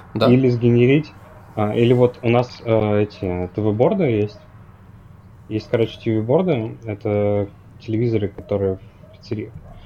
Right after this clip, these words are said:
Speaker 2: И можно было бы, допустим, я не знаю, там, генерить картинки, э, ну, если это было бы недорого, недорого бы стоило, например.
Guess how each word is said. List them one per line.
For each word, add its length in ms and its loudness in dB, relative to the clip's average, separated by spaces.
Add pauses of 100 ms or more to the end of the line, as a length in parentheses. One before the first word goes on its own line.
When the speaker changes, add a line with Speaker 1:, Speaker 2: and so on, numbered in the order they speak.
(200)
Speaker 2:
И 40 -6
можно 280 0
было 180 2
бы, 100 -6
допустим, 400 -8
я 60 -2
не 60 -2
знаю, 380 0
там, 220 -8
генерить 420 0
картинки, 840 -2 (580)
э, 600 -4 (420)
ну, 120 4
если 240 0
это 120 -2
было 280 0
бы 100 -2
недорого, 380 0 (120)
недорого 320 0
бы 100 -14
стоило, 360 0
например. 440 -10